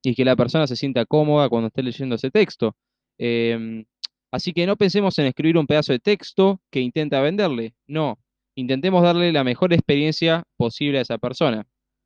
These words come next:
Y, y bueno, esa sería la, la primer clave. Vamos a ir a la segunda, que es la credibilidad.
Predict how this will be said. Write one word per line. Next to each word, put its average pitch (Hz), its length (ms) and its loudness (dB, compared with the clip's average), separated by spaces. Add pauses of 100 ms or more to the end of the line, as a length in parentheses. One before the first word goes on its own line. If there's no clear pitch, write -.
(960)
Y, 156 800 0
y 160 100 -2
bueno, 135 320 0
esa 165 220 -2
sería 175 540 2
la, 127 420 -2
la 123 120 -4
primer 151 300 -4
clave. 202 420 2 (1200)
Vamos 165 260 0
a 160 60 -2
ir 151 60 0
a 143 60 2
la 147 80 0
segunda, 180 580 2 (120)
que 147 200 0
es - 220 -8 (360)
la 127 220 2
credibilidad. 147 800 2